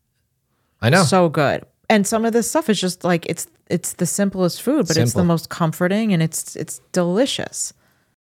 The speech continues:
Speaker 1: It does not have to be, uh, it doesn't have to be expensive.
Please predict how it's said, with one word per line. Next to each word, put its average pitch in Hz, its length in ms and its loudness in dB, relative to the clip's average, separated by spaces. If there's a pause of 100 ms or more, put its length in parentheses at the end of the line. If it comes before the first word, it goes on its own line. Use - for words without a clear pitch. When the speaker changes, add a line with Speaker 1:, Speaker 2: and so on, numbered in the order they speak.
(200)
Speaker 1:
It 117 140 -2
does 139 240 2
not 139 280 0
have 135 260 0
to 123 80 -10
be, 131 400 0
uh, 110 320 2 (760)
it 113 100 -6
doesn't 123 200 0
have 135 120 4
to - 60 -10
be 131 80 0
expensive. 113 640 -4